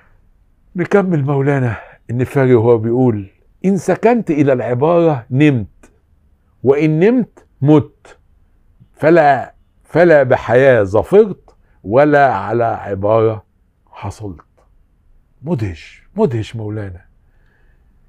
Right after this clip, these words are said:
لو سكنت العبارة هتبقى إيه؟ هتبقى نمت عند العبارة. ولو نمت تبقى إيه؟ تبقى مت. تبقى مت. التوقف عن الحروف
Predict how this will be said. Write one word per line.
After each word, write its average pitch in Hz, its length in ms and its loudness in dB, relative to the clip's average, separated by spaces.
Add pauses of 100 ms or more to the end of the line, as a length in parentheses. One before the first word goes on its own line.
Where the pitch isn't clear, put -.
(540)
لو 98 140 -4
سكنت 139 480 -6
العبارة 107 500 -2
هتبقى 101 380 -6
إيه؟ 98 280 -6
هتبقى 110 400 -8
نمت 131 400 -4
عند 90 240 -14
العبارة. 87 460 -16 (280)
ولو 123 320 2
نمت 139 320 -4
تبقى 101 300 -6
إيه؟ 107 220 -6
تبقى 139 320 -2
مت. - 480 -4 (1300)
تبقى 98 240 -10
مت. - 480 -12 (420)
التوقف - 840 -8 (400)
عن 107 400 -6 (720)
الحروف 113 800 -2